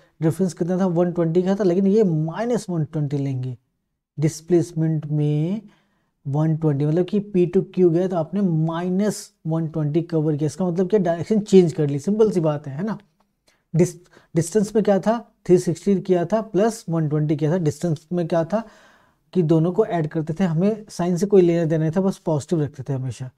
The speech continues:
But, but, but डिस्प्लेसमेंट में क्या करेंगे हम लोग बेटा, जब डायरेक्शन चेंज होगी तो साइन भी चेंज हो जाएगा। अब किसको आपने पॉजिटिव मान रखा है, किसको नेगेटिव मान रखा है, वो आप पे डिपेंड करता है, राइट? तो मैं आपसे डायरेक्टली अगर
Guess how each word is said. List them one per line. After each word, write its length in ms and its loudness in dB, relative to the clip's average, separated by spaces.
But, 120 2
but, 200 2
but 220 0
डिस्प्लेसमेंट 540 -2
में 100 2
क्या 140 0
करेंगे 280 0
हम 80 -2
लोग 140 0
बेटा, 240 -2
जब 220 4
डायरेक्शन 420 2
चेंज 200 2
होगी 320 2
तो 100 0
साइन 280 0
भी 100 6
चेंज 280 -2
हो 80 -2
जाएगा। 360 -6
अब 160 -6
किसको 300 0
आपने 260 0
पॉजिटिव 440 0
मान 300 2
रखा 200 0
है, 60 0
किसको 260 -4
नेगेटिव 420 0
मान 200 0
रखा 160 -2
है, 60 0
वो 60 -2
आप 180 -4
पे 60 -2
डिपेंड 320 -4
करता 320 -12
है, 120 -14
राइट? 240 -4
तो 80 8
मैं 160 4
आपसे 320 0
डायरेक्टली 360 2
अगर 140 0